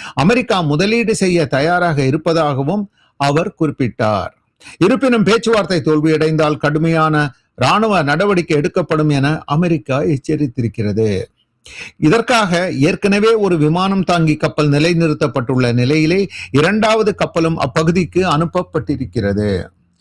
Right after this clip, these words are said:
ஈரான் தனது யுரேனியம் செறிவூட்டலை தளர்த்த தயாராக இருந்தாலும், அதனை முழுமையாக கைவிட மறுத்து வருவது இந்த ப-, பே-, இந்த பேச்சுவார்த்தையிலே பெரும் சவாலாக நீடிக்கிறது. இங்கிலாந்து மற்றும் கனடாவை சேர்ந்த சுற்றுலா பயணிகள்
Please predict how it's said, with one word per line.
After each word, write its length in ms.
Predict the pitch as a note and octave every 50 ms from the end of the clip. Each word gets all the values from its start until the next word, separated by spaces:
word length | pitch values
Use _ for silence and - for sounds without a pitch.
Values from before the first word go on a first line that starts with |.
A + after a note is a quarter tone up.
| - - - -
ஈரான் 360 | - C3+ D3+ F3 F#3+ G3+ G3+
தனது 300 | F#3+ G#3 F#3+ F#3 F#3 F#3
யுரேனியம் 500 | F#3+ F3 D#3+ F3 G3 G3 F#3+ G3 G3 G3 F3 -
செறிவூட்டலை 680 | E3+ F3 G3 F#3+ F3+ F3 G3 F3+ E3+ E3+ E3+ D#3+ A#2
தளர்த்த 540 | - A#2+ A#2+ D3 F3 F#3+ F3+ - A3+ A3+ A3+
தயாராக 640 | A3+ - D3 D3+ F3+ G3+ G#3+ G#3 G#3 G3+ - - D#3+
இருந்தாலும், 600 | C#3 C3+ D3 D#3+ E3 E3 E3 D#3+ D#3+ E3 E3 E3 - _ - - -
அதனை 360 | - E3+ F3 G3 G3 F#3+ F3+
முழுமையாக 720 | E3 D#3 E3 F#3 G3 G3 G3+ F#3 F#3+ G3 A3+ A#3+ A#3 A#3+ A#3
கைவிட 400 | - F#3 F3+ F#3 F3 F#3 F3 E3
மறுத்து 300 | D3 D#3 E3 D#3+ - F3
வருவது 480 | E3 E3 D#3 D3 C#3+ C3+ D3 D3 D3 - - - -
இந்த 280 | _ C#3+ D3+ D#3 D#3 C#3+
ப-, 220 | A#2 - C#3+ - -
பே-, 260 | - F3+ G3+ G3 D#3+ -
இந்த 340 | - D#3 D3+ C#3+ D3 D3 C3 -
பேச்சுவார்த்தையிலே 760 | F3 G3+ G3+ - G3+ F#3 E3 D3+ - D#3+ D3+ C#3+ C#3 D3 E3+
பெரும் 340 | E3 - - D#3 D#3 F3 F3+
சவாலாக 680 | D#3 - C#3+ C3+ D3+ D#3 D#3+ D#3 C#3+ C3+ C3 A#2 C#3+ D#3
நீடிக்கிறது. 1040 | E3+ D#3 D3 D3+ C#3+ C#3+ C#3 - - B2+ G#2+ G#2 G2 G#2+ A2 A2 A2 G2+ F#2 - - - _ _ _ _ _ _ _ _ _ _ _ _ _ _ _ _ _ _ _ _ _ _ _ _ _ _ _ _ _ _ _ _ _ _ _ _ _ _ _ _ _ _ _ _ _ _ _ _ _ _ _ _ _ _ - - - - _ _ _
இங்கிலாந்து 560 | _ C#3+ E3 G#3 A#3 C4+ C#4 C#4 C#4 C4+ C#4+
மற்றும் 300 | C4 C4 B3 - A#3 A3+
கனடாவை 500 | - - D#3 - F3 G#3 A#3 B3 B3 B3+
சேர்ந்த 420 | B3 - - A3+ G#3+ G#3+ G#3 G#3+ G#3
சுற்றுலா 460 | - - E3+ D#3 G#3 A3 G#3+ A3 G#3+
பயணிகள் 500 | G#3+ G3+ G3 F#3+ F#3+ F#3+ F3 F#3+ F#3 -